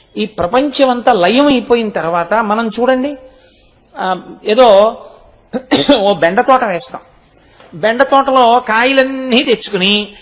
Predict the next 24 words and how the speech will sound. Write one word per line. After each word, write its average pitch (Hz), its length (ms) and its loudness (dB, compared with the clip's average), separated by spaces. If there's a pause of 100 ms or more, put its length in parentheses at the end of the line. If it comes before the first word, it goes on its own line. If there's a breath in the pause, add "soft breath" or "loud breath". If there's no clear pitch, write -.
(180 loud breath)
ప్రతిరోజు 247 580 2
చక్కగా 240 400 -2
కూర 214 240 -2
వండేసుకుంటాం. - 560 -10 (100)
ఇంకా 214 200 -6
బెండ 202 380 -4
కాపు 262 420 -2
అయిపోతుంది, 240 560 -4 (200)
ఇంకా 202 180 -6
బెండ 196 260 -8
కాయదు, 208 420 -6 (360)
ఇంకా 196 180 -10 (120)
చెట్లన్నీ 262 580 -2
కూడాను 240 560 0
ఒడిలిపోవడం 240 540 -2
మొదలెట్టేస్తాయి. 190 600 -10 (760 soft breath)
అప్పుడు 208 400 0
బెండకాయ 240 840 0
ఒక 233 160 0
దాన్ని 202 320 -4
బాగా 190 760 2
ముదరనిచ్చి 196 760 -2
కోసి 190 400 0
ఎండబెట్టేస్తాం. 165 600 -10